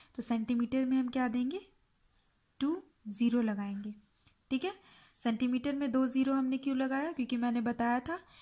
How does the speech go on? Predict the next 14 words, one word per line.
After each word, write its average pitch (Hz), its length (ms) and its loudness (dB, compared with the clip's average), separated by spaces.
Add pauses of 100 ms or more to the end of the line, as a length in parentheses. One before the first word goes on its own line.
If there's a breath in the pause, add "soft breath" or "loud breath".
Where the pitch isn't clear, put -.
(280 loud breath)
कि 240 220 2 (440)
सेंटीमीटर 262 680 0
में 302 140 0
हम 294 180 2
टू 254 220 0
डिजिट 262 340 0
तक 269 140 -4
के 277 100 -2
नंबर्स 262 540 -2
लिख 247 200 2
सकते 208 320 -8
हैं। 214 160 -8
तो 214 140 -10
यहाँ 247 380 0